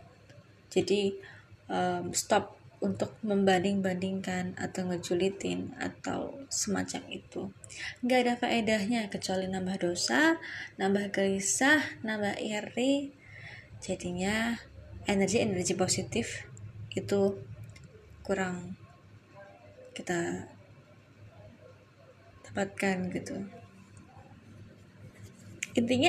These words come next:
itu yang mau aku omongin. Adu nasib itu nggak kelar. Kayak lagunya Tulus yang Adu Rayu. Ujung-ujungnya dia balik lagi ke pacarnya itu kan, pacar yang s-, sebelumnya.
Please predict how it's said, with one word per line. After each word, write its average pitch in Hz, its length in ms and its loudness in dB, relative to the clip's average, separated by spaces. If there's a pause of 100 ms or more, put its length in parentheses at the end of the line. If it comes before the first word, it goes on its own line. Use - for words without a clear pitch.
itu 277 240 4
yang 214 160 8
mau 190 160 4
aku - 160 -2
omongin. 185 480 -2 (480)
Adu 202 160 6
nasib 196 560 6
itu - 160 2
nggak 277 400 2
kelar. 202 480 2 (400)
Kayak 302 320 6
lagunya 247 560 4
Tulus 214 560 0
yang 196 160 0
Adu 202 320 0
Rayu. 190 560 0 (1080)
Ujung-ujungnya 196 560 4
dia 254 160 4
balik 202 320 2
lagi 190 160 0
ke 214 400 2 (720)
pacarnya 196 560 -2
itu 196 240 -2
kan, 185 240 0
pacar 185 320 -2
yang 185 240 -2
s-, - 240 -6 (560)
sebelumnya. 190 880 2